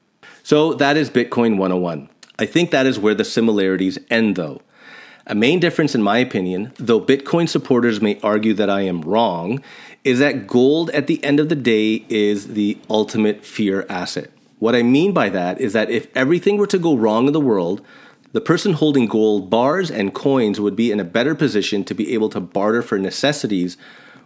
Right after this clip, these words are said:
whereas the holder of Bitcoin probably wouldn't even be able to access them because there's no electricity, or no one would care for something that exists in a place called the blockchain.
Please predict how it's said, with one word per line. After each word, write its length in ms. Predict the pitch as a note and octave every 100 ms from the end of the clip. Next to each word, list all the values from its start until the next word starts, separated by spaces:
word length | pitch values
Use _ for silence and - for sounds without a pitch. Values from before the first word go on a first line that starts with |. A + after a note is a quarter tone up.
| _
whereas 360 | B2 C3 C3 B2
the 100 | A2
holder 340 | C#3+ D3+ D3
of 300 | G#2 F2+ -
Bitcoin 560 | D3 - D3+ C#3+ C#3 C#3
probably 480 | C3 D3 E3 E3
wouldn't 260 | C#3 B2 A#2+
even 260 | B2+ A2+ G#2+
be 160 | A2
able 140 | G#2+ G2+
to 260 | - -
access 460 | A#2 E3 - A#2 F#2
them 160 | G2+
because 320 | G2+ G2+ A2 G2+
there's 220 | G2+ F#2+
no 160 | G2+
electricity, 800 | F#2+ F#2+ - - F3+ D#3+ G#2+ F#2+ - - - - - -
or 160 | A#2 A2
no 140 | C#3+
one 160 | F#3 C#3
would 180 | G#2
care 260 | - D3+ D#3
for 140 | D3
something 340 | A2+ A2+ A2 A2
that 140 | G2+
exists 360 | F#2+ F#2+ A#2 -
in 120 | G#2+
a 40 |
place 280 | F#2+ - G2+
called 220 | - F2
the 60 | F2
blockchain. 580 | G#2 A2+ A#2 - D#2+